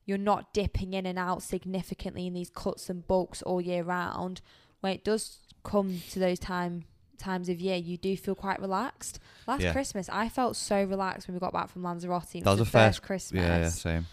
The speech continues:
Speaker 1: that I felt really, really great around food. I didn't feel any pressure.
Speaker 2: Mm.
Speaker 1: I'd been at maintenance for, like, the three months prior.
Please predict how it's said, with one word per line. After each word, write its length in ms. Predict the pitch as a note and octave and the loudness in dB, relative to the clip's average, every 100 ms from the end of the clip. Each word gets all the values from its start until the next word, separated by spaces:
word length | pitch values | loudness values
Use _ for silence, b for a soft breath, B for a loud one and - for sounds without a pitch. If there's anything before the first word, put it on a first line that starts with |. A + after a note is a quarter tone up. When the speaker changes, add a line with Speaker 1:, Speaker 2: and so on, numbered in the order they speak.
| b b | b b
Speaker 1:
that 100 | - | 2
I 140 | G3 F#3 | 2 2
felt 240 | G3 F3+ | 0 0
really, 480 | F3+ F3 F#3+ F#3 F#3 | 0 0 2 2 0
really 280 | F3 F3+ F3 | 0 -2 -2
great 280 | F3+ F3 F3 | -2 -2 -2
around 300 | F3 E3+ E3+ | -2 -4 -4
food. 440 | F3+ F3 F3 G#3 b b b | -2 2 2 0 b b b
I 60 | - | -8
didn't 120 | F3+ | -6
feel 120 | - | -4
any 180 | F3 F3 | -4 -4
pressure. 440 | - G3+ F3+ - F#3+ | -4 -4 -2 -2 2
Speaker 2:
Mm. 280 | F3+ F3+ F3 b b - | 2 2 -2 b b -8
Speaker 1:
I'd 100 | F3 | -2
been 100 | F3+ | -2
at 80 | |
maintenance 720 | F3+ G3+ G#3 - G3 F#3+ F3+ - | -2 -2 -4 -6 -4 -4 -4 -4
for, 120 | F#3+ | -2
like, 260 | F3 E3+ | -2 -2
the 60 | F3 | -6
three 300 | - F#3+ F#3+ | -8 -2 -2
months 280 | F3 F3+ - | -2 -4 -4
prior. 680 | - - F3+ F3+ F3+ F3+ F3 | -8 -4 0 2 2 2 0